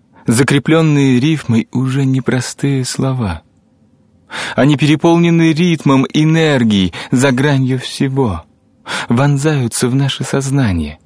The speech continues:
пульсируют в наших умах и дарят иное значение бескрайности наших дорог. Какая безбрежная тайна!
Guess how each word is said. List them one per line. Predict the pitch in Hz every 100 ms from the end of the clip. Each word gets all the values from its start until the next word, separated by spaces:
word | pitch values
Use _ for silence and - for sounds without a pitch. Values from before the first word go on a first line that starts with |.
| _ - -
пульсируют | - 160 139 - - 165 147 117 113
в | 117
наших | 151 143 139 131 -
умах | - 147 151 143 107 - - - -
и | 143
дарят | 156 151 147 - - -
иное | 147 147 151 151 147 139
значение | 139 143 - - 147 135 120 113 117
бескрайности | 123 120 - 131 127 110 98 92 - 87 - - - -
наших | 120 101 - 104 98
дорог. | 107 113 92 78 - - _ _ _ _ _ _ _ _ - - -
Какая | 151 180 170
безбрежная | 151 170 151 165 185 165 170 170 170 -
тайна! | 175 170 110 90 80